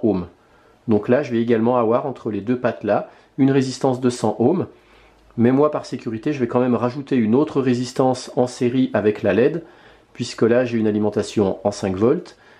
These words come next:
et que j'utilise une petite led bleue en trois volts avec un courant de vingt milliampères. Donc je rajoute une deuxième résistance en sécurité. Alors maintenant, quelque chose qui est très très important, parce qu'au, au début, j'ai fait des expériences et ça marchait pas.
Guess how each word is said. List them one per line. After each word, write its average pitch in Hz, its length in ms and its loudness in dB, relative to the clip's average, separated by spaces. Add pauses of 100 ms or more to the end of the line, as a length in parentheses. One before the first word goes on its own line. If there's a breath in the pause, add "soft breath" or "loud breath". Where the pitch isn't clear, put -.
(160 soft breath)
et 120 80 4
que 107 80 -4
j'utilise 120 440 2
une 107 120 2
petite - 380 -2
led 113 280 2
bleue 104 640 4
en 123 140 2
trois 123 180 -2
volts 110 400 0 (300 soft breath)
avec 104 200 -2
un 113 60 2
courant 117 300 0
de 120 100 -2
vingt 117 220 -2
milliampères. 110 560 -4 (140)
Donc 104 160 0
je 98 80 -4
rajoute 110 300 0
une 107 140 4
deuxième 104 320 2
résistance 107 560 -4
en 110 60 -4
sécurité. 104 580 -6 (320 soft breath)
Alors 110 200 2
maintenant, 165 300 0
quelque 139 140 -4
chose 165 240 -4
qui - 80 -6
est 120 100 2
très - 160 -2
très 156 220 2
important, 143 380 0
parce - 200 -6
qu'au, 117 140 0
au 110 140 0
début, 123 280 2
j'ai 123 180 0
fait - 180 0
des 123 160 4
expériences 123 500 0
et 113 60 -4
ça 113 120 -4
marchait - 300 -2
pas. - 300 0